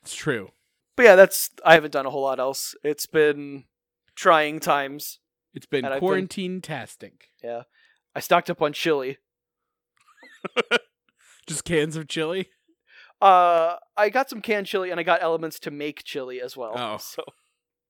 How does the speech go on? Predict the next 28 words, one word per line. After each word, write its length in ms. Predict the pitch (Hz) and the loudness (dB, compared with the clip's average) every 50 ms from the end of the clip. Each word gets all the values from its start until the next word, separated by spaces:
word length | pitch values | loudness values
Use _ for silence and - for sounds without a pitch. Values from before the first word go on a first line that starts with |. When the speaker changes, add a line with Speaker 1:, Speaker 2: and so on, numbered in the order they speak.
| _ _ | _ _
Speaker 1:
Do 80 | - 180 | -10 -8
you 80 | 165 151 | -8 -6
like 260 | 147 156 165 160 - | -6 -6 -8 -8 -18
chili? 560 | - - - - 156 147 143 165 190 226 - _ _ _ _ _ _ _ _ _ _ _ _ _ _ _ _ _ _ _ - | -20 -16 -14 -10 -8 -6 -6 -6 -6 -8 -10 _ _ _ _ _ _ _ _ _ _ _ _ _ _ _ _ _ _ _ -6
Speaker 2:
I 80 | - 415 | -6 -4
mean, 160 | 480 466 392 | -4 -2 -4
I 80 | 294 330 | -4 -4
don't 180 | 302 247 226 | -4 -6 -6
hate 180 | 139 175 175 196 | -6 -4 -4 -4
it, 140 | 180 190 196 - | -6 -8 -10 -8
and 120 | 196 170 | -6 -4
it's 160 | 170 165 - - | -4 -6 -6 -6
a, 140 | 170 165 156 _ _ _ _ _ - | -10 -10 -10 _ _ _ _ _ -16
it's 140 | 175 - - | -12 -10 -10
a 60 | 170 | -6
good 200 | - 180 175 - | -4 -4 -6 -6
food 280 | - 185 185 190 165 | -8 -12 -12 -10 -4
that 180 | - 180 165 170 | -2 -2 -2 0
will 160 | 160 156 147 | -2 -4 -2
last 300 | 143 147 147 165 - - | -2 0 0 0 -2 -4
a 40 | 180 | -6
long 220 | 156 147 139 139 | -6 -6 -8 -10
time. 320 | 143 - 135 135 156 160 _ _ _ _ | -10 -10 -10 -10 -12 -14 _ _ _ _
Speaker 1:
<laughs> 180 | _ _ - 185 | _ _ -20 -20
I 40 | |
guess 320 | 170 - - - 196 - - | -20 -20 -14 -14 -14 -14 -14
that's 400 | - 170 - - 160 - - - | -18 -16 -16 -16 -18 -18 -18 -18
true. 320 | - - - 151 135 120 | -18 -16 -12 -12 -12 -12